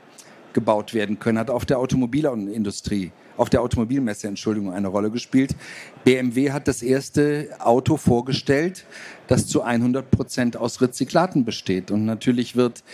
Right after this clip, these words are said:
äh, in Brüssel auch diskutiert darüber, ähm, wie denn so ein Mindestansatzanteil, ähm,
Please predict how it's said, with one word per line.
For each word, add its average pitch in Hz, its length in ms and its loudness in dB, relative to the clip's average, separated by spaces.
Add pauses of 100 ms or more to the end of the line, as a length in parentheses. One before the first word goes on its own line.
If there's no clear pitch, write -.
(320)
äh, 117 260 4
in 117 200 0
Brüssel 113 380 0
auch 139 300 2
diskutiert 135 840 0
darüber, 117 640 0 (580)
ähm, 123 380 2 (120)
wie 127 140 4
denn 127 260 2
so 135 160 -2
ein 131 160 -2
Mindestansatzanteil, 104 1400 -2 (120)
ähm, 87 380 -4